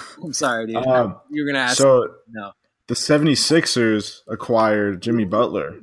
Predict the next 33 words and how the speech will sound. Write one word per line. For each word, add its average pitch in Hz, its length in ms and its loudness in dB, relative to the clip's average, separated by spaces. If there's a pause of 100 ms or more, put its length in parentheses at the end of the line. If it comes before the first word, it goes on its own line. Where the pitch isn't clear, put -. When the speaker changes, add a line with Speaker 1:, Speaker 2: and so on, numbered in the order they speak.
(100)
Speaker 2:
J 139 200 0
B, 151 280 2
Jimmy 135 260 -4
Buckets. 143 680 -4 (420)
Speaker 1:
And 120 80 2
I 131 60 6
was 123 160 2
wondering, 127 720 2 (560)
in 131 100 0
my 165 120 6
opinion, 139 340 2
I 123 80 4
think 147 220 0
this 113 120 0
kinda 117 280 -2
puts - 260 -4
him 113 120 0
up - 280 -2
in, 107 240 -2 (760)
you 110 120 -8
know, 85 260 -4
in 110 60 -4
the 110 100 -2
territory 107 600 -2
of, 98 100 0
like, 98 180 -2 (240)
th-, - 100 -20 (720)
potentially 135 680 2
the 104 140 -4
territory 107 500 0
of, 95 140 -2
like, 95 200 -2 (480)
Toronto 98 840 0